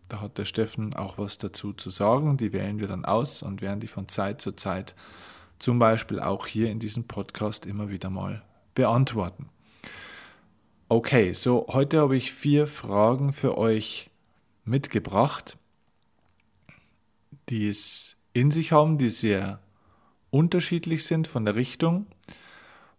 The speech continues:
Und ich will gleich auch mit der ersten Frage starten.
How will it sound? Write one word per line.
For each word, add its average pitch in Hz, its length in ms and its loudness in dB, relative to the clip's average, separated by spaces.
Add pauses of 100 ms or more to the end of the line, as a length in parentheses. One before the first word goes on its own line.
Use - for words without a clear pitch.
(140)
Und 120 380 4
ich - 220 -8
will 123 240 0
gleich 107 480 -4
auch 95 260 -8
mit 107 160 -8
der 95 180 -4
ersten - 380 -6
Frage 95 540 -8
starten. 87 880 -10